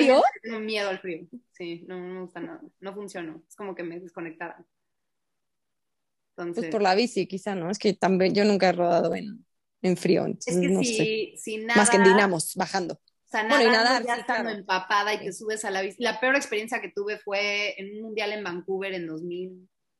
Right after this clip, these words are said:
Speaker 1: ocho, y estaba el agua de que la, toda la oleada de hombres la volvieron duatón porque estaban saliendo niñas con hipotermia,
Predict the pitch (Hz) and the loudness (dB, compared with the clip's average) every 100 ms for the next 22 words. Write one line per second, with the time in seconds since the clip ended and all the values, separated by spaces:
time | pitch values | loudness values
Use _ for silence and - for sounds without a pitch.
0 | _ _ _ _ 180 175 - 202 277 - | _ _ _ _ -14 -14 -14 -16 -16 -18
1 | _ _ _ _ _ _ 185 185 - 214 | _ _ _ _ _ _ -8 -6 -2 0
2 | 214 226 220 208 202 202 208 240 233 202 | 2 2 2 2 2 2 2 2 -2 -6
3 | 196 - 190 190 190 - 226 240 247 190 | -8 -4 -2 -2 -2 -2 0 2 2 0
4 | 208 202 208 208 196 208 202 175 175 196 | 0 -2 -2 -4 -6 -6 -4 -4 -4 -4
5 | 202 175 - 180 180 180 185 175 180 180 | -6 -8 -6 -6 -6 -8 -12 -8 -6 -6
6 | 185 175 180 185 180 180 180 - - - | -6 -8 -6 -6 -6 -6 -8 -10 -18 -14
7 | 165 160 160 165 165 170 165 185 | -8 -8 -10 -10 -8 -6 -6 -6